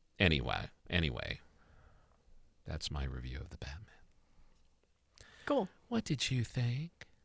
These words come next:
Speaker 2: I was bored out of my mind, and I, it was just on as background
Speaker 1: <laughs>
Speaker 2: noise, and I'm like, "I'm over this. I'm so over
Speaker 1: <sighs>
Speaker 2: this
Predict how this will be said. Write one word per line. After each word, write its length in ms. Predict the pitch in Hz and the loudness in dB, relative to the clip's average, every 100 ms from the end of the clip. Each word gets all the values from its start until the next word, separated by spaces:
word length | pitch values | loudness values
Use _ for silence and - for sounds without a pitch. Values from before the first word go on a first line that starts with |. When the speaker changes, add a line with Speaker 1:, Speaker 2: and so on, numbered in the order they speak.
| _ | _
Speaker 2:
I 120 | - 240 | 4 4
was 120 | 214 | 4
bored 240 | - 208 220 | 4 6 8
out 100 | 214 | 8
of 60 | |
my 80 | 202 | 6
mind, 320 | 185 175 190 | 6 6 4
and 180 | 180 - - | 4 0 -4
I, 140 | 180 - | -6 -4
it 140 | 180 | 2
was 240 | 175 170 - | 6 6 6
just 220 | 170 - | -2 -2
on 280 | 175 175 196 | 2 4 8
as 120 | 190 | 6
background 560 | 160 170 190 220 220 226 | 8 8 8 8 6 6
Speaker 1:
<laughs> 0 | |
Speaker 2:
noise, 520 | 240 247 262 269 - - | 6 6 4 4 0 4
and 160 | 180 | 6
I'm 220 | 170 175 | 8 8
like, 280 | 170 170 165 - - - - - | 6 6 4 -6 -16 -18 -20 4
"I'm 160 | 185 170 | 8 10
over 220 | 170 170 | 8 6
this. 380 | 165 170 - - | 0 -2 -4 -2
I'm 160 | 156 175 | 4 4
so 260 | 175 196 190 | 6 8 8
over 220 | 185 190 | 8 8
Speaker 1:
<sighs> 0 | |
Speaker 2:
this 400 | 180 170 - - | 8 4 0 -6